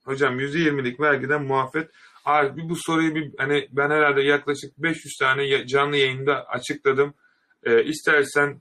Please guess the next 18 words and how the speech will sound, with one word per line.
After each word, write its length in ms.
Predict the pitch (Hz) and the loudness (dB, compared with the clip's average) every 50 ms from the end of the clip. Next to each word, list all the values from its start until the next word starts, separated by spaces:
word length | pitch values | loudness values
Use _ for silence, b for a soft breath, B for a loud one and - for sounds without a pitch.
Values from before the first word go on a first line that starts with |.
| _ _ | _ _
e, 100 | 135 123 | -6 -6
onları 400 | 110 131 143 143 135 127 123 117 | -2 0 0 0 2 0 0 0
izle. 340 | 110 107 101 98 107 101 - | -2 -4 -4 -4 -4 -4 -4
Bu, 300 | - 135 156 147 - 131 | -2 0 0 0 0 -4
bunu 180 | 156 170 175 165 | -4 -2 0 0
ben 240 | 165 151 - - 190 | 0 0 2 2 2
<laughs> 0 | |
artık 680 | 160 156 151 151 156 156 156 156 156 151 - 156 147 | 2 4 4 4 2 2 2 2 0 2 0 0 2
yani, 280 | 143 143 143 143 143 139 B B B B B B B B | 2 2 2 2 0 -2 B B B B B B B B
e, 80 | - 131 131 127 117 110 - | -2 0 0 0 0 -2 -4
yıllar 380 | 143 143 139 147 156 170 180 180 170 160 | -2 2 4 4 6 6 4 4 4 2
önce 520 | 156 151 147 147 170 175 180 170 - - _ _ _ _ _ _ _ _ _ - | 2 0 -2 0 0 0 0 -2 -4 -10 _ _ _ _ _ _ _ _ _ -4
Türkiye'de 380 | 160 160 156 - 165 160 165 | -4 -4 0 0 0 0 0
nasıl 240 | 160 165 147 156 151 | 0 -2 -4 -6 -6
PayPal 420 | - 156 156 156 156 165 160 156 151 | 0 0 0 0 2 0 2 4 2
açılırdı 540 | 147 147 - 151 151 165 170 156 139 135 | 2 0 -2 -2 0 0 0 0 -2 -2
diye 200 | 131 143 139 127 | 2 2 2 2
bu 60 | 127 | 0